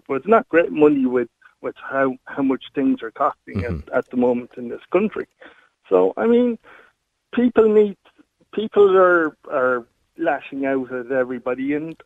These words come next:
Speaker 1: I think people need to calm down and just realise that not everything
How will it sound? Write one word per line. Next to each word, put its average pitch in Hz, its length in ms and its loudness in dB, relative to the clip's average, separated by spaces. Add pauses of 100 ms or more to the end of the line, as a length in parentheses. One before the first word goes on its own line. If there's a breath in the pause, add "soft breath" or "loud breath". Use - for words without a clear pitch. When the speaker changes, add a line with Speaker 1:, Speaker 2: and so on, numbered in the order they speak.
(140)
Speaker 1:
I 170 140 -4 (240)
think 190 260 0 (640)
people 160 300 2
need 151 300 2
to 135 80 -10 (120)
calm 135 260 0
down 127 200 0
and 120 260 -8
just 147 160 -2 (800)
realise 131 800 4
that 127 280 0 (840)
not 165 320 0
everything 139 580 -4